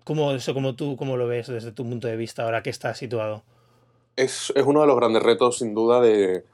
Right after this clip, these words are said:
Speaker 2: de la distribución digital. Eh, al final, en, en la distribución física o en la, o en las compañías con mayores presupuestos de marketing, al final tú puedes posicionar un precio, un producto en un precio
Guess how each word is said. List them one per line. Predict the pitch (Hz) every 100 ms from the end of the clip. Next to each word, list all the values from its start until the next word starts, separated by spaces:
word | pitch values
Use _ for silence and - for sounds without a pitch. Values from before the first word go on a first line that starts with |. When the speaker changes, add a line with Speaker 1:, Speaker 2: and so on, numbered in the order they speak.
| _ _ -
Speaker 2:
de |
la | 98
distribución | 95 110 95 113 101
digital. | 92 95 90 - - - -
Eh, | 95 95
al | 90
final, | 110 107 127 139 143 143 - _ _ _ -
en, | - 104 101 95 95 92 90 - _ _
en | 101 92 90
la | 90 87
distribución | 85 98 92 107 104
física | - 143 127 107 120
o | 117
en | 98
la, | 95
o | -
en | 104
las | 98
compañías | - 90 90 104 104
con | 110
mayores | 104 98 113 107
presupuestos | 107 101 101 107 104
de | 107
marketing, | 120 120 104 113 120 _ _ - _ -
al | 107
final | 117 117
tú | 127
puedes | 127 135 135
posicionar | 123 110 113 113
un | 120 120
precio, | 127 123 117 113 113 113 107 107 _ 110 _
un | 107
producto | 98 110 110 110
en |
un | 107
precio | 104 135 131 139